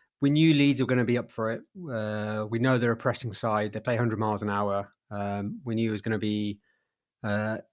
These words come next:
a difficult game from that, from that respect. So we try to keep it tight and, um, you know, keep it quiet, keep the crowd quiet and frustrate them, which I, I, I kind of understand. Um, the wider point of whether we as Aston Villa, given the amount of money we've spent, should be doing that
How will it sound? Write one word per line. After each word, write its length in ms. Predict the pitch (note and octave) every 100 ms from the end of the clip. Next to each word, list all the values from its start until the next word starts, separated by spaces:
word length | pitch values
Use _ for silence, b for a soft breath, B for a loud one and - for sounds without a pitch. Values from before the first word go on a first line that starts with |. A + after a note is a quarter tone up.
| _ -
a 40 | A2+
difficult 460 | A#2+ - B2+ A2
game 400 | A#2 A2 A2 G#2+
from 160 | - A#2+
that, 140 | A#2 -
from 320 | D#3+ D#3+ C3
that 60 | A#2
respect. 280 | - G#2+
So 80 | -
we 40 | A#2+
try 140 | D#3+
to 100 | A#2+
keep 140 | B2+
it 100 | A2
tight 300 | - A#2 A2
and, 300 | A2+ G#2+ G#2
um, 360 | G#2+ G#2 G2+ G#2 G#3
you 100 | A2
know, 80 | F2 _ _ _ _
keep 240 | - A#2
it 60 | A#2
quiet, 320 | - A#2 G#2
keep 100 | -
the 60 | G2+
crowd 340 | - A#2+ G#2+
quiet 360 | - A2+ G2+ G2+
and 100 | A2+
frustrate 400 | - - B2 A2+
them, 140 | G2
which 120 | G#2 A#2+
I, 120 | G2+ -
I, 100 | B2 -
I 40 | C3
kind 360 | - - B2+
of 80 | A#2+
understand. 600 | B2 A#2+ - B2+ B2+ B2+ - _ _ _ _ _ _
Um, 420 | A#2 G#2+ G#2 - - -
the 140 | B2+
wider 260 | A2+ A#2+ A2
point 220 | - A#2+
of 40 | A2+
whether 400 | A2+ G#2+ G#2+ - _ - - G#3
we 340 | C#3 A2+ A2
as 100 | G#2+
Aston 260 | G#2+ - A2
Villa, 180 | A2 G#2
given 300 | A2 G#2+ G#2+
the 160 | G#2+
amount 220 | G#2+ A2
of 60 | A#2
money 200 | G#2+ G#2
we've 160 | G2 G2+
spent, 360 | - B2 A2+
should 160 | - A2+
be 80 | G#2
doing 320 | G#2 B2 G#2+
that 220 | F#2 G2